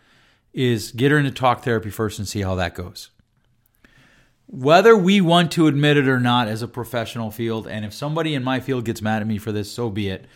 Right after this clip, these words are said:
We don't know why a lot of the anxiety meds work, and we do know that they have side effects that we don't all, we don't know all of them.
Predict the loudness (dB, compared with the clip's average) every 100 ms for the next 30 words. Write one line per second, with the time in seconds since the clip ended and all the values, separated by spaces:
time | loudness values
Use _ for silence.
0 | _ _ _ _ _ _ _ -6 0 2
1 | 2 2 0 0 0 0 2 2 2 2
2 | 0 0 0 0 -2 -4 -4 -4 -4 -2
3 | 0 0 0 -4 -4 -4 -4 -4 -6 -8
4 | -8 -4 0 0 2 0 0 -2 -2 -2
5 | -2 -2 -2 -2 -6 -6 -6 -10 -10 -8
6 | -6 -6 -6 -4 -4 -6 -10 -10 -8 -6
7 | -4 -2 -2 -2 0 -2 -2 -8 -12